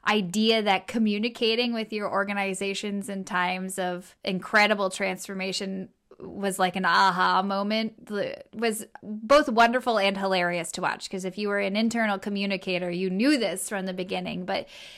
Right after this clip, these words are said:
and then it was a little bit overwhelming, the amount of, of, of power that was put into powering technology and, and things forward. I think my inbox blew up with, like, more and more companies saying, "Check out this thing we've created." And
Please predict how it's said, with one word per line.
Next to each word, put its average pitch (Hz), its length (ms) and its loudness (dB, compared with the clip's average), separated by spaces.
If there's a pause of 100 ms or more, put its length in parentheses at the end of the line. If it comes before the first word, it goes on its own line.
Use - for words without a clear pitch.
(120)
and 220 180 4
then 240 100 6
it 226 60 0
was 220 160 -2
a - 20 -2
little 330 180 2
bit 269 120 8
overwhelming, 233 720 6
the 208 140 -4
amount 190 320 2
of, 180 240 -6
of, 190 320 0
of - 340 -2
power 240 400 6
that 190 160 0
was 190 140 -6
put 220 180 -6
into 202 220 -4
powering 180 400 -2
technology 180 800 0
and, 175 180 -6
and 185 320 -4
things 190 260 -4
forward. 185 280 -2
I 180 80 -4
think 208 160 -6
my 190 180 -2
inbox 185 420 0
blew 190 300 0
up 185 300 0
with, 190 340 -4
like, 180 320 -4
more 196 300 0
and 196 120 -2
more 190 200 0
companies 185 520 -4
saying, 180 300 -6
"Check 214 160 -4
out 214 140 2
this 214 160 -4
thing 247 240 4
we've 233 200 0
created." 208 640 -2
And 208 340 -4